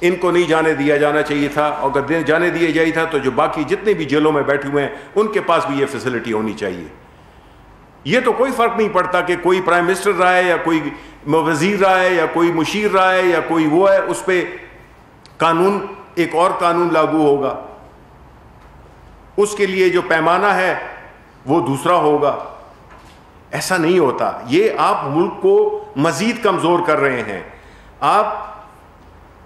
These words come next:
पाकिस्तान के अवाम को बताना चाह रहे हैं कि अगर आपके पास पैसा हो,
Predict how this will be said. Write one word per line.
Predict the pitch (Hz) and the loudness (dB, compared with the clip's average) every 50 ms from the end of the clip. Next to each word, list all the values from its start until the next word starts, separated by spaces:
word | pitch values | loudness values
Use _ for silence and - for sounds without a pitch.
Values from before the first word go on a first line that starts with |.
| - - - - - - - - | -20 -20 -20 -20 -20 -20 -6 -4
पाकिस्तान | 139 147 151 170 165 - 175 180 202 214 | -2 0 0 -2 -2 0 2 2 2 2
के | 202 196 | 0 0
अवाम | 185 170 160 180 196 196 | 0 2 2 2 2 2
को | 196 208 196 170 | 0 0 0 0
बताना | 147 147 147 151 156 175 190 208 | 0 0 2 2 2 2 2 0
चाह | 196 196 160 165 | 0 2 0 2
रहे | 170 180 180 175 156 | 2 2 0 0 0
हैं | 131 120 127 147 - - - - - - - - - - - - - - - - - - - - - - - | 0 -2 -4 -6 -8 -12 -18 -20 -20 -20 -20 -20 -20 -20 -20 -20 -20 -20 -20 -20 -20 -20 -20 -20 -20 -4 0
कि | 180 196 202 202 202 202 - - - - - - - - | 2 4 4 2 0 -2 -10 -12 -16 -18 -20 -20 -4 -4
अगर | 151 160 190 185 | 0 2 2 4
आपके | 175 175 185 180 - 190 | 4 2 2 2 -2 -2
पास | - - 170 175 170 - - | 0 2 0 0 0 -2 -4
पैसा | 170 160 156 - 190 | -4 -4 0 2 2
हो, | 190 185 185 185 190 180 - - - | 2 2 2 0 -2 -4 -6 -12 -14